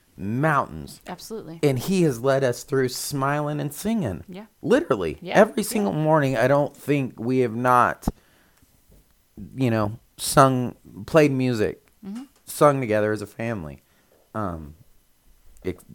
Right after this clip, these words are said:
Speaker 1: apart from all this time in the emergency room in the
Speaker 2: <laughs>
Speaker 1: hospital.
Speaker 2: Minus that.
Speaker 1: Um, but, you know, and, and we've, uh, smiling through the storm.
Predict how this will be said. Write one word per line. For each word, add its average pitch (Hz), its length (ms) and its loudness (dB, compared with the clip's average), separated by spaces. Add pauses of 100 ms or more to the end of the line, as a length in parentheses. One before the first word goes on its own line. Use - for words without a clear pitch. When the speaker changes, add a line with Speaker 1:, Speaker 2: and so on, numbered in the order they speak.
(100)
Speaker 1:
apart 107 440 0
from 101 160 -4
all 110 80 2
this 98 140 -4
time 113 240 4
in 113 60 -4
the 113 60 -4
emergency 117 440 -2
room 82 120 -2
in 85 60 -6
the 95 60 0
Speaker 2:
<laughs> 120 100 4
Speaker 1:
hospital. - 300 -6
Speaker 2:
Minus 165 320 -10
that. - 220 -14
Speaker 1:
Um, 110 600 0 (960)
but, 123 460 4 (1120)
you 160 160 0
know, 131 180 2
and, 139 240 -4
and 135 240 0
we've, 139 320 0 (100)
uh, 120 360 -8
smiling 160 500 2
through 151 140 -2
the 139 80 -2
storm. 139 500 -4